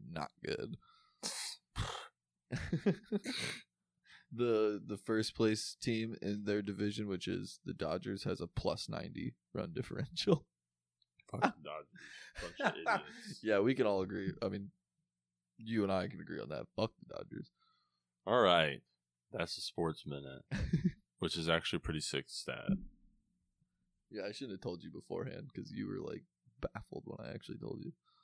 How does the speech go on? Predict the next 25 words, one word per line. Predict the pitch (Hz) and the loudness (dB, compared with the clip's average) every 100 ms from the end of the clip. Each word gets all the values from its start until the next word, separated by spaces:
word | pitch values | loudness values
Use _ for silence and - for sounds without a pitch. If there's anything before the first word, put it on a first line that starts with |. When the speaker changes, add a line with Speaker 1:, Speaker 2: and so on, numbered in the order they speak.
| _ _ | _ _
Speaker 2:
Yeah. | - 78 62 - _ _ _ _ - | 0 0 0 -6 _ _ _ _ 0
That | 82 | 2
was | 80 - | 2 2
really | 73 71 | 2 2
interesting | 71 - 65 69 69 69 | -2 -2 -2 -2 -6 -6
when | 69 | -4
I | 69 | -6
first | - 67 - | -6 -8 -8
heard | - - | -12 -10
about | - - | -10 -10
it, | - | -10
but | - | -6
now | 139 135 | -2 2
I | 170 | 4
don't | - 202 | 6 4
Speaker 1:
<laughs> | |
Speaker 2:
care. | 226 - - - - 107 139 180 - - - - | 2 -2 -6 -2 0 2 4 2 0 -18 -8 0
<laughs> | 208 202 - | 2 4 6
I'm | 90 | 6
just | 82 85 | 4 0
kidding. | - 67 - - - - - - 247 - - - _ | -4 -8 -10 -16 -14 -14 -18 -18 -12 -10 -10 -14 _
Oh, | - 175 156 | 6 10 12
boy. | 127 110 104 87 85 | 12 12 12 12 10
Next | 135 143 - | 10 10 10
week, | 147 117 | 10 8